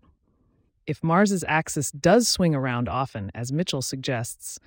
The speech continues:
then the red planet's climate could have varied significantly over time.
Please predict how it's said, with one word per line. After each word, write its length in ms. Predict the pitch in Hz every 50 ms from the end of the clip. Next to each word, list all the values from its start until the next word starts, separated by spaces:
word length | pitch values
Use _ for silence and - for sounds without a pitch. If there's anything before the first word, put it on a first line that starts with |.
| _ - - - - _ _ _ -
then 120 | 151 147
the 100 | 151 143
red 220 | 147 165 190 185 -
planet's 340 | - 190 175 170 - -
climate 560 | - - - 170 165 160 151 123 101 - _ -
could 160 | - - 156
have 120 | 151 139
varied 400 | 135 139 156 156 160 151 143 131
significantly 840 | - - 135 135 147 160 165 - - 127 - 127 - - 113 104 -
over 220 | 107 107 104 107
time. 440 | 104 - - - 110 98 87 78 78